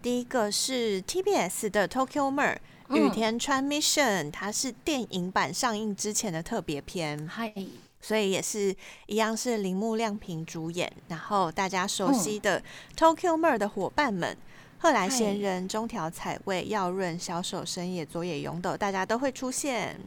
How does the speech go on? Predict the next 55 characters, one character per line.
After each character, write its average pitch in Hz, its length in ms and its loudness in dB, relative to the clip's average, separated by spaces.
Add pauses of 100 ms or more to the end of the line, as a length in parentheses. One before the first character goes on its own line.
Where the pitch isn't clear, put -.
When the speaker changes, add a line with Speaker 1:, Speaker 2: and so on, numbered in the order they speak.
(120)
Speaker 2:
嗯， 269 300 4
嗯， - 0 -
嗯。 214 240 -2
Speaker 1:
嗯。 190 260 0 (680)
那 226 260 0
另 254 160 0
外 247 160 4
还 233 180 -2
有 190 300 0 (380)
也 233 120 2
是 359 500 2
T 349 260 -2
B 370 220 0
S， 214 340 -2
哇 233 100 4
，T 233 140 -4
B 254 100 0
S 214 140 -2
好 165 80 -2
多 170 160 -6
部。 - 260 -4 (480)
Speaker 2:
超 - 140 -12
多。 208 60 2
Speaker 1:
有 208 60 4
一 220 60 0
个 240 220 2
是 269 400 -2 (220)
四 - 200 -2
月 339 160 6
六 302 220 2
号 233 280 4
要 233 140 2
开 226 240 -2
播 220 220 0
的 196 160 4
B 269 240 -2
L 185 300 0
剧， 254 320 -4
叫 240 200 -2
做 262 200 -2
《我 180 180 -2
们 170 180 -4
的 170 140 -2
餐 196 380 -6
桌》。 180 500 -6 (400)
Speaker 2:
嗯， 269 360 0 (300)
这 302 140 -6
个 285 80 -4
好。 254 80 0
Speaker 1:
然 240 100 2
后 226 100 -4 (380)
是 277 280 -2
由 185 180 2
那 214 140 0
个， 170 460 0